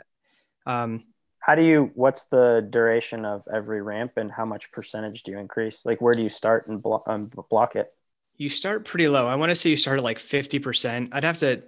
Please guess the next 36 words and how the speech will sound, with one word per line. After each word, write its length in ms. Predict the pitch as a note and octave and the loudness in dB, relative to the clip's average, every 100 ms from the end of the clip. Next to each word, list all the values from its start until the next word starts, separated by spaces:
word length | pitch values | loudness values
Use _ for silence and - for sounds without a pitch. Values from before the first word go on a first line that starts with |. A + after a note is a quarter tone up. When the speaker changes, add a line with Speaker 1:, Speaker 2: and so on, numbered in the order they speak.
| - | -8
Speaker 1:
like, 200 | A#2+ - | -8 -2
these, 220 | D3 C3+ - _ - | -2 -2 -8 _ -4
these 140 | D3 | -2
are 80 | C#3 | 0
kinda 180 | C3+ A#2 | 0 -2
rough 240 | A2+ - | -4 -6
numbers. 240 | A2 A2 | -12 -8
I 60 | A#2+ | -8
haven't 280 | A2+ G#2 - | -10 -12 -14
looked 180 | A#2+ - | -14 -8
at 20 | |
this 120 | A2+ | 2
in 120 | D#3+ | 2
a 20 | |
while. 120 | A2 D3 | 6 4
Speaker 2:
Fifty 140 | C#3 | 6
percent 440 | D3 - C#3+ C#3+ | 4 6 4 4
of 380 | B2 B2+ A#2 G#2 - - - - - - | 6 6 6 2 -14 -20 -20 -20 -20 -4
threshold 380 | C3+ B2+ - D#3+ | 0 2 4 4
Speaker 1:
Their, 80 | D3+ | 4
Speaker 2:
guesstimate? 560 | - - - F3 G3+ - - - - | 2 0 2 4 4 0 -14 -14 -4
Speaker 1:
of 140 | E3+ | 0
their 100 | D#3+ | 0
current 320 | - F3 D3 | 2 2 4
F 100 | C3+ | 2
T 140 | - B2 | 0 -4
P. 260 | A#2+ G2 - - | -4 -6 -10 -10
Yeah. 220 | C3+ F2+ - | -8 -6 0
Speaker 2:
Yep. 260 | F3 - - - | 0 0 -10 -2
Okay. 220 | C3+ C3+ - _ _ _ - | 2 2 0 _ _ _ -4
Speaker 1:
And 160 | D3 | 0
then 380 | C#3+ C#3+ C#3 C#3 | 0 0 0 -4
you 220 | B2+ C#3+ | -2 0
go 160 | D3 C#3+ | 2 2
up, 260 | C#3+ C#3+ - | 0 -2 -2
it's, 340 | C#3+ C3 - | 0 2 0